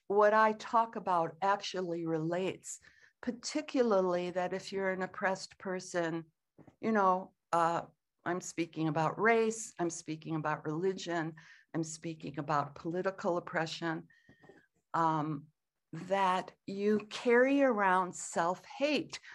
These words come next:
which is coming from outside. But, uh, actually,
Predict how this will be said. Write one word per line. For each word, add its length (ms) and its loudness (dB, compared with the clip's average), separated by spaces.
which 280 0
is 160 -2
coming 600 2
from 420 2
outside. 800 2
But, 580 2
uh, 440 2
actually, 960 2